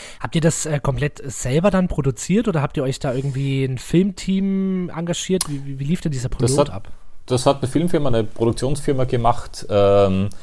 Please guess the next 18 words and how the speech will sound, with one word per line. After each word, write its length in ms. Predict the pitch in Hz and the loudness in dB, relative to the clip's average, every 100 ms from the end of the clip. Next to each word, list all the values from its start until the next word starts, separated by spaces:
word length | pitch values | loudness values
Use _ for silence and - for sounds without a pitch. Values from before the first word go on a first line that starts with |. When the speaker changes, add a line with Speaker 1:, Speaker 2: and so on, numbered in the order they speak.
| - - - - | -12 -14 -12 -4
Speaker 2:
die 280 | 107 101 101 | 0 2 2
das, 260 | 98 98 - | 0 -2 -4
sich 140 | 101 | -4
um 60 | 110 | 0
alles 200 | 90 101 | 0 0
gekümmert 320 | 107 135 135 | -2 -2 2
haben. 260 | 117 110 98 | 2 2 2
Wir 140 | 113 | 2
haben 120 | 110 | 2
quasi 280 | 107 90 92 | 6 6 6
das 160 | 95 - | 2 0
Drehbuch 480 | - 95 95 107 - | 0 2 4 2 0
geschrieben 580 | 101 - 92 82 82 87 | -4 -2 -2 -2 -2 -2
und, 420 | 85 82 80 87 | -2 -2 -4 -2
äh, 40 | |
waren 460 | 90 87 85 82 87 | 2 2 0 -2 0
die 100 | 90 | -2
Hauptdarsteller. 720 | - - 98 - 85 82 | -4 -4 -6 -2 -2 -2